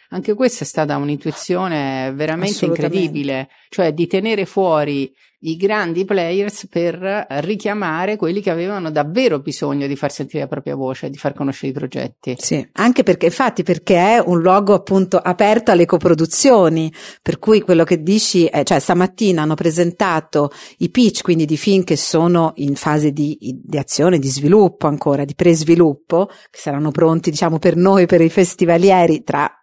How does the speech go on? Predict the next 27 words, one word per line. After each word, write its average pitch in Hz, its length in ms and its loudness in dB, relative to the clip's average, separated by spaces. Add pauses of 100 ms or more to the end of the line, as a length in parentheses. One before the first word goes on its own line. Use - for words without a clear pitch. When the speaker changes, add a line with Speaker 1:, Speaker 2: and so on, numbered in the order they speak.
Speaker 2:
due 160 260 0
anni, 175 360 2
tre 180 160 0
anni, 180 380 2
a 185 60 0
volte 170 280 -2
quattro, 190 460 0 (340)
però 269 280 4
qui 262 160 2
si - 140 2
incontrano 180 580 4
produttori 180 920 2 (300)
orient-, 185 540 4
cioè, 170 220 0
de-, 135 220 -2
Est - 240 -2
Europa, 208 600 2
mondo 196 340 0
occidentale, 254 760 2
che 165 100 -2
ascoltano 185 500 0
un 180 80 2
progetto 226 800 2 (220)
e 190 100 -6
si - 160 -6
possono 180 440 -2
unire 196 560 -2